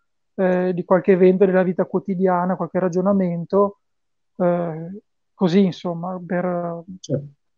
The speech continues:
Speaker 1: per riempire serate invernali e, e dare un po' sfogo magari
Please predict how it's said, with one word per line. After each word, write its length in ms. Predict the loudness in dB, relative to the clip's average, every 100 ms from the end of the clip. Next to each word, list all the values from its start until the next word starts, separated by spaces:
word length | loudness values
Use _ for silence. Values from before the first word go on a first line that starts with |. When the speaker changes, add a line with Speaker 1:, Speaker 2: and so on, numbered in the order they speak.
| _
Speaker 1:
per 260 | 2 4 6
riempire 920 | 6 6 4 4 4 2 4 8 8
serate 360 | 6 4 4 4
invernali 960 | 6 6 6 4 4 2 2 2 4
e, 160 | 2 2
e 220 | -2 -2
dare 220 | -2 -2
un 80 | -4
po' 120 | -6
sfogo 540 | -10 -2 0 2 2 2
magari 420 | 0 0 0